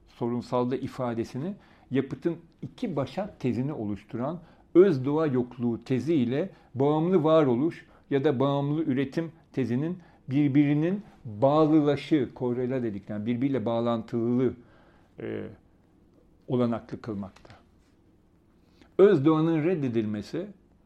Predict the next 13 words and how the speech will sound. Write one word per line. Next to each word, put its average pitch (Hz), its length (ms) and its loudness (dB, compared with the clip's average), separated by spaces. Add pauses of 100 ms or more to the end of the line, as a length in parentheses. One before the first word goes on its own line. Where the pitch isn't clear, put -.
(640)
bağımlı 139 540 2
varoluşun 131 720 0 (240)
olumlanması 131 840 0
ile 123 240 -4
eklemleniyor 127 880 -4
buna 104 180 -6
göre. 90 240 -10 (380)
Öz 120 240 0
doğa 139 160 6
yoksa 180 360 0
bağımlı 143 360 0
varoluş 92 500 -6
var. 95 120 -12